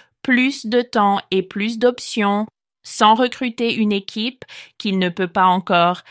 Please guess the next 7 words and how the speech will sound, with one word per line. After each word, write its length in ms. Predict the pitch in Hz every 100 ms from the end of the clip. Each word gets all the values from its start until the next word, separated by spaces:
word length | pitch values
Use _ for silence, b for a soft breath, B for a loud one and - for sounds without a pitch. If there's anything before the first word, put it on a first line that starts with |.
| b -
rémunérer 720 | 175 190 185 180 165 170 165
correctement. 840 | 165 143 143 - 147 175 240 277 285 _ _ _ _ _
C'est 240 | - - 269
ce 120 | 285
que 200 | 262 247
cette 280 | 240 208 220
émission 560 | 202 190 - 202 196